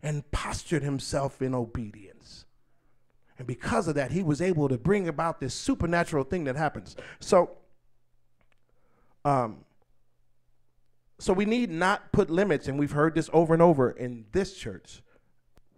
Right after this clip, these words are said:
We should not put limits on God.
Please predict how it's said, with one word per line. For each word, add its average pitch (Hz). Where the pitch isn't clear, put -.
We 139
should 175
not 196
put 175
limits 165
on 131
God. 107